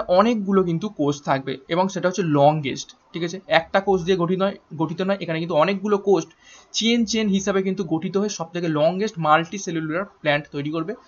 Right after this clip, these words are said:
sorry plant cell তৈরি করবে, সেটা হচ্ছে কি fiber of Remy। Fiber of Remy হচ্ছে, আহ, এই হচ্ছে longest মাল-, multicellular plant cell। দেখো fiber of Remy-র ছবিটা আমি এইখানে দিয়েছি, এই যে এইটা হচ্ছে fiber of Remy,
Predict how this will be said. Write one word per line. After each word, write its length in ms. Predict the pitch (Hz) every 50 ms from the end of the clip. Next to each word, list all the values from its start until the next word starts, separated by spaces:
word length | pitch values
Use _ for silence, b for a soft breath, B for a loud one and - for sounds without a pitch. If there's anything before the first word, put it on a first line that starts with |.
| b b b b b
sorry 120 | 185 160
plant 300 | 147 - 165 170 170 170
cell 180 | 170 - 185 175
তৈরি 160 | 180 180 175
করবে, 160 | 180 190 208
সেটা 160 | 202 202 160 165
হচ্ছে 140 | 160 185
কি 120 | 185 220 277 269 B B B B - - - -
fiber 340 | 190 190 202 202 190 175 240 240 -
of 320 | 165 160 151 - - 143 143
Remy। 300 | 147 147 147 147 131 120 - - - -
Fiber 280 | 151 156 160 156 185 185
of 280 | 180 180 175 151 143 139
Remy 280 | 139 147 160 175 185
হচ্ছে, 340 | 185 185 185 - - 247 277 - b b b b b _ -
আহ, 380 | 143 135 131 135 135 135 - - - -
এই 160 | 160 156 156
হচ্ছে 180 | 160 165 - 202
longest 400 | 156 143 139 143 156 185 185 175
মাল-, 260 | 151 135 135 139 139 - -
multicellular 800 | 151 143 135 139 143 170 170 170 - 170 165 165 165 190 202
plant 280 | - - 151 135 131 135
cell। 140 | - 127 131
দেখো 220 | 151 160 175 170 - -
fiber 220 | 156 160 165 175
of 120 | 180 185 170 143
Remy-র 280 | 147 147 160 175 170
ছবিটা 360 | 170 - - 160 156 156 175
আমি 120 | 165 170 175
এইখানে 380 | - 143 143 139 160 160 160
দিয়েছি, 260 | 156 165 165 160 - 180 -
এই 160 | 151 139 139
যে 100 | 135 156
এইটা 300 | 156 - 143 139 139 156
হচ্ছে 140 | 151 147 160
fiber 340 | 160 160 147 135 139 147 147
of 220 | 151 147 139 135
Remy, 240 | 135 135 139 156